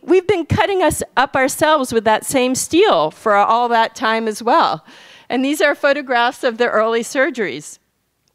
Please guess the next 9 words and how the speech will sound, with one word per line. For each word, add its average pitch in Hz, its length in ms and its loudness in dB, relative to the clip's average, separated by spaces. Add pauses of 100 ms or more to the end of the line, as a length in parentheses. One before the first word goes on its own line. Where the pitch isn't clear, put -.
(140)
that 233 220 -6
were 180 120 -10
done. 151 320 -10 (480)
Now, 262 380 0 (880)
I 277 140 2
am 208 300 -4
not 247 320 2
against 180 420 -4
surgery. 147 480 -8